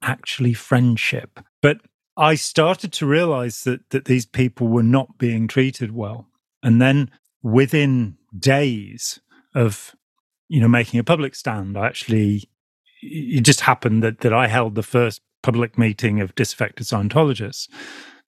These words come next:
which had been arranged by somebody else. And three days before it was due to happen in the Crown Hotel in East Grinstead, and there's actually video of bits of it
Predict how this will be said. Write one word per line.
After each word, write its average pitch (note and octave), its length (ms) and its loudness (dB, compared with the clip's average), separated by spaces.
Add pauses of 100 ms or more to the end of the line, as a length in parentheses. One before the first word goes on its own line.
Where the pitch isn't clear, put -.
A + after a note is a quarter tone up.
(120)
which C#3 200 6
had C3 80 2
been B2+ 140 4
arranged C#3 500 2
by B2 120 2
somebody B2+ 400 0
else. - 380 -4
And A2+ 140 -6
three D#3 240 0
days C#3 240 0
before A#2 280 -6
it A#2+ 80 -6
was A2+ 160 -2
due B2 200 2
to A2+ 80 -6
happen G#2+ 400 -4
in G#2+ 140 -2
the G2 80 -10
Crown B2 380 2
Hotel A#2 440 -2
in G#2 100 0
East G2+ 220 -2
Grinstead, A2+ 420 0
and G2+ 160 0
there's G#2 140 2
actually A2+ 380 0
video G#2 600 0
of G2 200 -10
bits - 320 -4
of G#2 100 -6
it - 220 -10